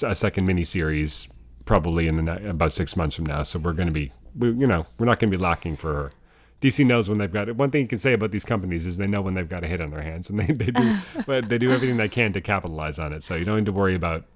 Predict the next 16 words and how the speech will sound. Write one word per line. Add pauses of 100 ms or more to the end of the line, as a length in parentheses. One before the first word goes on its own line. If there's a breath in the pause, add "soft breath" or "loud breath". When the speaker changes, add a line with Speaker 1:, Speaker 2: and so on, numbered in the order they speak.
Speaker 1:
her
exposure,
I
don't
think.
Speaker 2:
And
then
last
year,
one
of
my (100)
top
wishes
was
that,